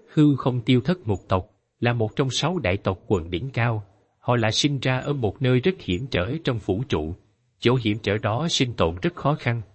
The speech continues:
Sau này họ lan bạc ra ngoài. Cường giả ngục tộc ra bên ngoài, cường giả ngục tộc ra bên ngoài.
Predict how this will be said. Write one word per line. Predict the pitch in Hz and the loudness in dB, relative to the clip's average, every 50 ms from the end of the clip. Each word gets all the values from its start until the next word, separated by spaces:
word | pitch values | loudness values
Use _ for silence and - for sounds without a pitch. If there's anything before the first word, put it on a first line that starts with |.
| _ _ _ _ _ | _ _ _ _ _
Sau | - - - 156 151 | -2 0 2 2 2
này | - 110 107 101 | 2 2 0 2
họ | 101 101 98 107 | 2 2 2 2
lan | 110 120 120 117 104 | 2 0 0 0 -2
bạc | 98 82 76 - - | -2 -2 -2 -2 -4
ra | - 113 | -4 -4
ngoài. | 110 104 101 73 64 73 76 - _ _ _ _ _ _ _ - | -2 -2 -2 -4 -4 -4 -8 -12 _ _ _ _ _ _ _ 4
Cường | 123 117 120 113 104 | 4 4 4 4 2
giả | 107 110 131 | 0 0 0
ngục | 151 139 110 95 - - | 0 -2 -4 -4 -2 -2
tộc | 104 95 - - - | -2 -2 -2 -2 -4
ra | 131 117 | -2 0
bên | 123 123 117 110 110 | 2 0 0 0 0
ngoài, | 95 85 76 76 76 - - _ _ | 0 0 0 -2 -4 -10 -16 _ _
cường | - 110 98 101 98 90 | 2 2 2 2 2 0
giả | 87 85 80 151 | 0 0 0 -2
ngục | 175 139 110 95 - - | -2 -2 -2 -2 -2 -2
tộc | - 90 - - - | -4 -4 -4 -4 -4
ra | 107 104 | -4 0
bên | 104 110 107 101 98 | 0 0 0 0 -2
ngoài. | 95 80 73 71 | -2 -4 -4 -4